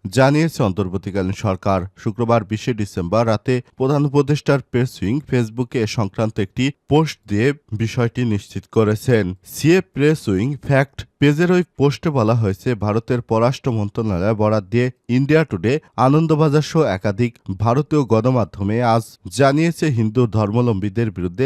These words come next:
বাংলাদেশে দুহাজার বাইশ সালে সাতচল্লিশটি, দুহাজার তেইশ সালে তিনশো দুইটি এবং দুহাজার চব্বিশ সালে দুই হাজার দুইশোটি সহিংসতার ঘটনা ঘটেছে। তথ্যটি বিভ্রান্তিকর এবং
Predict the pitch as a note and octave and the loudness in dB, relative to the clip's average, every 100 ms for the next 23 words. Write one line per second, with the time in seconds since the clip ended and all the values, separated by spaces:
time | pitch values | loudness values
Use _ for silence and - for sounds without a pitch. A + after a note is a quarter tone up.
0 | B2 G#2 G#2+ G#2+ A2+ - C3 C3 - F#2+ | -2 -2 -2 -2 -6 -2 -2 -2 -4 0
1 | B2+ A2+ C3 B2 - - B2+ D#3+ - E3+ | 2 4 2 2 -2 4 4 4 0 -2
2 | D#3+ - B2 - B2+ G#2 - A#2+ G#2 A2+ | -2 -2 -6 -2 -4 -4 -6 -8 -4 -4
3 | G#2+ B2+ - B2 C#3+ - C#3+ C#3 - A2 | -2 -2 -2 -2 -2 -4 -4 -4 -4 -6
4 | - A2+ G2 G2 - C3 B2 B2 - - | -4 -4 -4 -4 -2 -2 -2 -2 -6 -6
5 | G#2 B2+ B2 C#3 - C3+ C3 E3+ - A2+ | 2 2 2 0 0 -2 0 -4 -4 -4
6 | G2 B2+ G#2 C3+ A#2 C#3 D3 C#3+ C3+ _ | -2 -4 -4 -4 -2 -2 2 0 0 _
7 | G2+ F#2+ D#3+ D#3+ F3 - E3+ C#3+ A2 A2+ | -10 0 2 2 -4 -4 -4 -2 -2 -2
8 | A#2 - A#2 A#2+ - G#2 A2 G2+ G2+ G2 | -6 -4 -4 -4 -8 -6 -4 -2 -4 -6
9 | G#2 G2+ F2+ G#2 - B2+ A2 C3 B2+ _ | -6 -8 -4 -4 -4 -6 -4 -4 -6 _
10 | F2+ A2+ C3+ D#3 D#3+ E3+ D#3 D#3 A#2 E2+ | -4 0 0 0 -2 -4 -2 0 0 -2